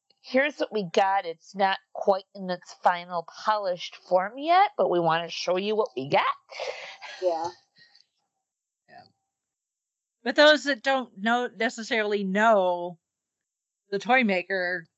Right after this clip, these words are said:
Speaker 3: you know, may, I'm sure hope they still enjoyed this story, but probably would be very con-, you know, a little confused,
Speaker 1: Mm-hmm.
Speaker 3: uh, about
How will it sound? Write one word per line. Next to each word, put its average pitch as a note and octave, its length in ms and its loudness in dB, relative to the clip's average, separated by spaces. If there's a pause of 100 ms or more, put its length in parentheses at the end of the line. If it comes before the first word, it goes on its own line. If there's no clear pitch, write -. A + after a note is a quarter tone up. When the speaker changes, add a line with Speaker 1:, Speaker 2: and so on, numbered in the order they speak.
(380)
Speaker 3:
you F#3 120 -6
know, E3 180 -4 (100)
may, C#4 380 4
I'm B3 160 4
sure G4 320 6
hope E4 220 2
they A3+ 180 -2
still D#4 360 -4
enjoyed B3 520 4
this D4+ 220 -2
story, C#4 440 -2
but F#3+ 200 -4
probably F#3+ 500 -4
would E3 220 -8
be E3 120 -6
very D3 260 -2
con-, D#3+ 180 -14 (100)
you F3+ 140 -8
know, C3+ 240 -8
a - 40 -12
little F#3+ 200 -4
confused, F#3 600 -2 (460)
Speaker 1:
Mm-hmm. F3 220 2
Speaker 3:
uh, G#2+ 480 -2 (560)
about C#3+ 440 -2